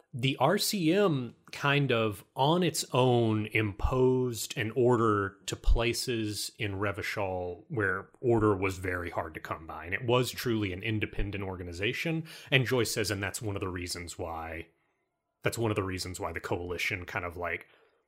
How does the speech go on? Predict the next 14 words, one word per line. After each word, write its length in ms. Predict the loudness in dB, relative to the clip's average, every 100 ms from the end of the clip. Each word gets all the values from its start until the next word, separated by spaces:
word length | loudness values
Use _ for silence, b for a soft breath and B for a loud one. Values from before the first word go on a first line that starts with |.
| _
part 220 | 4 6 6
of 80 |
it 140 | 0 -2
hates 400 | 2 2 2 -4
the 140 | -4
R 140 | -6 -4
C 300 | -4 -6 -14 -14
M 160 | -18 -18 _ _ _ _ -6
because 260 | -2 0
it, 180 | -2 -4
it 140 | -6 -2
kind 180 | -2 -4
of 120 | 0
represents 920 | 0 2 -2 -2 -4 -4 -4 -6